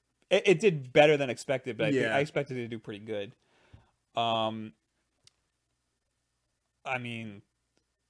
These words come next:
Speaker 1: I don't, I don't know. That's a good que-, well,
Speaker 2: Yeah.
Speaker 1: the, the, oh, the, I mean, the one that, the first one that was, like, a breakout was the, uh, uh, P S four disc eject issue.
Speaker 2: Yeah, we
Speaker 1: That
Speaker 2: still
Speaker 1: was
Speaker 2: get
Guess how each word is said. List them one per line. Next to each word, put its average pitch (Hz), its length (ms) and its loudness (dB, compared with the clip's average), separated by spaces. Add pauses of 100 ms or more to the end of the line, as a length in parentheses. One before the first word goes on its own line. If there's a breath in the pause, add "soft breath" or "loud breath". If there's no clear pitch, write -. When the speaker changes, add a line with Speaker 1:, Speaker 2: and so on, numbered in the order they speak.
(500)
Speaker 1:
I 147 60 -14
don't, 160 140 -10
I 170 160 -8
don't 220 120 -10
know. 254 140 -12
That's - 160 -12
a - 20 -14
good 160 160 -14
que-, - 100 -14
well, 160 240 8
Speaker 2:
Yeah. 156 80 0
Speaker 1:
the, - 80 -8
the, 139 420 4
oh, 135 220 4
the, 110 120 -6
I 110 220 -2
mean, 120 120 -12
the 107 80 -8
one 120 240 -2
that, 113 300 -8
the 117 100 -4
first 147 360 -2
one 120 160 -4
that 107 80 -6
was, 117 100 -8
like, 107 100 -8
a 104 60 -12
breakout 110 500 -6
was 110 220 -12
the, 110 200 -10
uh, 101 300 -10 (420)
uh, 151 80 -14 (480)
P 147 140 -2
S 127 100 -6
four 120 160 -6
disc 117 320 -10
eject 143 280 -8
issue. 147 160 -8
Speaker 2:
Yeah, 123 540 0
we 135 160 -4
Speaker 1:
That 120 180 4
Speaker 2:
still 196 140 6
Speaker 1:
was 175 80 4
Speaker 2:
get 127 260 4